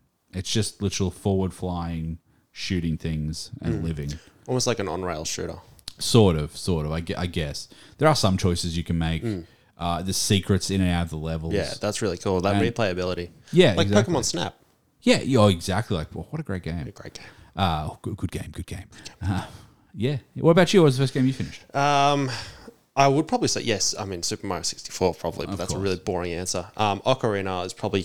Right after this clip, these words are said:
Speaker 2: it took us so long to finish that.
Speaker 1: Well, I bet, especially
Speaker 2: As
Speaker 1: being
Speaker 2: kids.
Speaker 1: so young.
Speaker 2: And as I said, I'm, I wasn't a smart kid.
Speaker 1: No, none of us
Speaker 2: And
Speaker 1: were.
Speaker 2: I was the one who was solving the puzzles.
Speaker 1: There was too much mercury in the pool.
Speaker 2: Yeah, absolutely. <laughs> Um,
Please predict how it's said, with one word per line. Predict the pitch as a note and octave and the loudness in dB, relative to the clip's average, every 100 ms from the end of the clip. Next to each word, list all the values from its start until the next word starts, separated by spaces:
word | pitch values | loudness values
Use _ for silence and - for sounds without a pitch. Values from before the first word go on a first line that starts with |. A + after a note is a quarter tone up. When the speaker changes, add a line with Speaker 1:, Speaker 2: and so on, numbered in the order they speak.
| - | 0
Speaker 2:
it | A2 | 0
took | - G#2+ | 0 0
us | - | 2
so | - G2 | 2 2
long | F#2 F#2 | -2 -4
to | - | -6
finish | - D#2+ E2 | -4 0 2
that. | - A2 - _ _ - - _ | 4 2 0 _ _ -20 -20 _
Speaker 1:
Well, | A2 | -2
I | G2+ | -2
bet, | F2 D3+ C3+ | 2 0 0
especially | G#2 - F3 D3 G#2 - _ - | -2 0 0 2 0 -2 _ 2
Speaker 2:
As | C3 - | 2 2
Speaker 1:
being | - B2+ | 4 6
Speaker 2:
kids. | A2+ G#2 | 6 6
Speaker 1:
so | |
young. | F#2+ A#2 E3 | 4 4 6
Speaker 2:
And | C#3+ | 6
as | C3 C#3 | 4 2
I | G#2+ | 2
said, | - - A#3 - | 0 4 4 4
I'm, | C3+ D3+ - | 2 0 4
I | E3 | 6
wasn't | G#3+ C#3+ G#2+ | 8 6 4
a | |
smart | - B2+ G#2 | 4 2 2
kid. | - B3 - | 2 0 0
Speaker 1:
No, | D3 E3 | -4 -4
none | C3+ | -4
of | E3 | -4
us | G#2+ | 0
Speaker 2:
And | - | 4
Speaker 1:
were. | A2+ | 8
Speaker 2:
I | F#3 | 8
was | B3 | 8
the | |
one | G#2+ | 6
who | G#2 | 6
was | - | 4
solving | A#2 A#2 | 4 4
the | A#2 | 2
puzzles. | E3+ A3 - - | 2 2 -2 -6
Speaker 1:
There | G#2 | -6
was | |
too | - | -2
much | A#2 - | 0 0
mercury | A2 C3+ G2+ | -2 -2 -4
in | E2+ | -6
the | E2 | -6
pool. | F2 D#2 | -8 2
Speaker 2:
Yeah, | D3 C#3 | 4 4
absolutely. | C3+ D#3+ D#3 C#3 - A#2+ | 4 4 4 2 0 4
<laughs> | F#3+ F5+ G5 - - - A2+ - - - - _ _ _ | 4 4 0 -6 -4 -4 -4 -8 -10 -20 -20 _ _ _
Um, | B2 G#2+ G2+ G2+ G2+ | 2 4 4 2 0